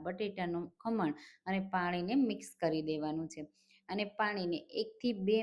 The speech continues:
મિનિટ માટે સરસ રીતે ઉકાળવાનું છે. એટલે જે આ બટેટા છે ને એ પાણીમાં સોફ્ટ થઈ જશે, કારણ કે ખમણ એકદમ ઝીણું હોય તો બટેટાને બફાતા બિલકુલ વાર નહીં લાગે, એટલે એ બિલકુલ કાચા નહીં રહે. અને જો જરા પણ કાચા રહી જાય ને તો પણ ટેન્શન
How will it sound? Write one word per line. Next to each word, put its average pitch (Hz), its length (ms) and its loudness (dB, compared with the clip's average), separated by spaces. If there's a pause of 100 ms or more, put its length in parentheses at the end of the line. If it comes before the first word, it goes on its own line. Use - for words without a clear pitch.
મિનિટ 196 340 -2
માટે 175 260 -4
સરસ 220 480 0
રીતે 185 220 -2 (240)
ઉકાળવાનું 170 640 0
છે. 185 80 -4 (160)
એટલે 180 200 -2 (100)
જે 190 80 0 (640)
આ 185 180 0 (300)
બટેટા 196 420 0
છે 208 160 2
ને 165 140 2
એ 175 40 -2 (120)
પાણીમાં 202 560 -2
સોફ્ટ 185 420 2
થઈ 196 180 0
જશે, 196 280 2
કારણ 190 220 2
કે 190 180 -2
ખમણ 214 380 2
એકદમ 196 240 2 (120)
ઝીણું 226 320 4
હોય 170 240 4
તો 170 100 -2
બટેટાને 180 480 -6
બફાતા 165 540 -2
બિલકુલ 214 520 2
વાર 170 180 4 (100)
નહીં 190 200 2
લાગે, 190 280 4
એટલે 240 200 2
એ 226 100 2
બિલકુલ 262 380 0
કાચા 214 440 4
નહીં 202 200 2
રહે. 170 160 2 (420)
અને 254 120 6 (100)
જો 247 80 8 (140)
જરા 214 320 4
પણ - 180 0
કાચા 214 380 4
રહી 226 180 4
જાય 190 180 4
ને 180 160 -2
તો 185 180 -2
પણ 202 200 -2
ટેન્શન 190 420 2